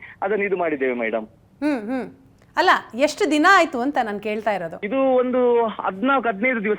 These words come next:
Speaker 1: ಆಯ್ತು ಮೇಡಮ್.
Speaker 2: ಹದಿನಾಲ್ಕು,
Speaker 1: ಹದಿನಾಲ್ಕು
Speaker 2: ಹದಿನೈದು
Speaker 1: ಹದಿನೈದು
Speaker 2: ದಿನ.
Speaker 1: ದಿವಸ ಆಗಿರ್ಬೋದು. ಆ.
Speaker 2: ಹ್ಮ್. ಈಗ
Speaker 1: ಅದು
Speaker 2: ನೀವು
Speaker 1: ಸೋಷಿಯಲ್
Speaker 2: ಈ
Speaker 1: ಮೀಡಿಯಾದಲ್ಲಿ
Speaker 2: ದೃಶ್ಯ
Speaker 1: ಇಟ್ಟಿದ್ದು
Speaker 2: ಸೆರೆ
Speaker 1: ವೈರಲ್
Speaker 2: ಹಿಡಿದ್ರಲ್ಲ,
Speaker 1: ಆಯ್ತು.
Speaker 2: ಅದಾದ
Speaker 1: ಆ.
Speaker 2: ನಂತರ ಕ್ಯೂರಿಯಾಸಿಟಿಗಾಗಿ ಅಲ್ಲಿನ ಗ್ರಾಮಸ್ಥರು ಅದನ್ನ ನೋಡ್ಬೇಕು ಅಂತ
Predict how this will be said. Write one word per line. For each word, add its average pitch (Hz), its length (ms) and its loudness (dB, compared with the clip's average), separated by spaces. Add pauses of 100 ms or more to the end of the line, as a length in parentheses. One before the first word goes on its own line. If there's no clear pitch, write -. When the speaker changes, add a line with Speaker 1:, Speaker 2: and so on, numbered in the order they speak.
Speaker 1:
ಆಯ್ತು 156 220 -4
ಮೇಡಮ್. 113 240 -4
Speaker 2:
ಹದಿನಾಲ್ಕು, 247 80 0
Speaker 1:
ಹದಿನಾಲ್ಕು 277 380 0
Speaker 2:
ಹದಿನೈದು 247 240 2
Speaker 1:
ಹದಿನೈದು 175 200 0
Speaker 2:
ದಿನ. 160 100 0
Speaker 1:
ದಿವಸ - 80 -8
ಆಗಿರ್ಬೋದು. 135 440 0
ಆ. 143 240 0
Speaker 2:
ಹ್ಮ್. 233 460 -6 (680)
ಈಗ 381 180 4
Speaker 1:
ಅದು 349 100 8
Speaker 2:
ನೀವು 427 40 8
Speaker 1:
ಸೋಷಿಯಲ್ 359 220 6
Speaker 2:
ಈ - 20 0
Speaker 1:
ಮೀಡಿಯಾದಲ್ಲಿ 302 220 2
Speaker 2:
ದೃಶ್ಯ 453 160 2
Speaker 1:
ಇಟ್ಟಿದ್ದು 440 280 4
Speaker 2:
ಸೆರೆ 330 100 10
Speaker 1:
ವೈರಲ್ 381 140 8
Speaker 2:
ಹಿಡಿದ್ರಲ್ಲ, 330 400 8
Speaker 1:
ಆಯ್ತು. - 520 -8
Speaker 2:
ಅದಾದ 285 540 12
Speaker 1:
ಆ. 359 40 8
Speaker 2:
ನಂತರ 349 340 8 (360)
ಕ್ಯೂರಿಯಾಸಿಟಿಗಾಗಿ 359 960 6 (400)
ಅಲ್ಲಿನ 349 240 6
ಗ್ರಾಮಸ್ಥರು 330 640 8
ಅದನ್ನ 311 360 4
ನೋಡ್ಬೇಕು 359 760 8
ಅಂತ 330 220 6